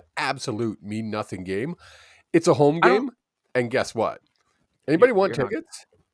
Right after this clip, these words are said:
Speaker 1: 'Cause I'm not going. <laughs> Did you look outside today, Jake? <laughs>
Speaker 2: Yeah. Yeah, I
Speaker 1: It
Speaker 2: did. I, uh,
Speaker 1: It's minus
Speaker 2: Oh, I, it's gotten,
Speaker 1: gazillions.
Speaker 2: time out. It's gotten worse since I got home.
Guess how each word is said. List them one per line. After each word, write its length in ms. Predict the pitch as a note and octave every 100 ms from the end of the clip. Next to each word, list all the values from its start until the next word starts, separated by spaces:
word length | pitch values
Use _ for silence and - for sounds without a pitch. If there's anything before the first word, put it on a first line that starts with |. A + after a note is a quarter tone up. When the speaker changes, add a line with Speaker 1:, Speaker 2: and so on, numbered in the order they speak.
| _ _
Speaker 1:
'Cause 160 | - A#2+
I'm 140 | A2+
not 180 | D#3+ A#2+
going. 260 | D#2+ C2+ A#1+ _ _
<laughs> 300 | - - - - - - - - _ - _ _ _ _
Did 140 | C#3
you 60 | B2+
look 160 | F3
outside 380 | G3 F#3 E3 D#3+
today, 240 | D#3+ D3+ D3+
Jake? 400 | C3+ C3 _ _ - - -
<laughs> 300 | - - -
Speaker 2:
Yeah. 160 | G#3 F#3 _ _ _ _
Yeah, 180 | C#3+ F#3
I 40 |
Speaker 1:
It 80 | F#3
Speaker 2:
did. 220 | F3 D3+
I, 320 | - C#3 D3+ D3+
uh, 260 | C#3+ C#3 C3 - - - _ _ _ _ _ _ _
Speaker 1:
It's 220 | C#3+ -
minus 300 | B2+ C#3 F#3+ E3
Speaker 2:
Oh, 120 | G#3
I, 140 | D#3+ D#3
it's 160 | D3
gotten, 340 | C#3 A3+ B3+ D3
Speaker 1:
gazillions. 160 | - - _ _
Speaker 2:
time 180 | - F#3+
out. 120 | G#3+ -
It's 140 | E3+ F3
gotten 280 | A#3 G#3
worse 260 | D3+ F3+ F#3+
since 180 | F3 D3+
I 120 | E3
got 160 | D#3+ G2
home. 380 | A2+ A2 A2